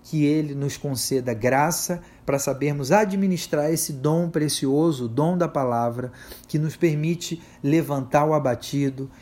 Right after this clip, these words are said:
espalhar a luz do Evangelho e aproximar as pessoas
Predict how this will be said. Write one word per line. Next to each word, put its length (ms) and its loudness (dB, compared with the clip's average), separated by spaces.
espalhar 580 2
a 40 2
luz 420 2
do 120 0
Evangelho 760 0
e 100 2
aproximar 880 -2
as 160 -4
pessoas 760 -6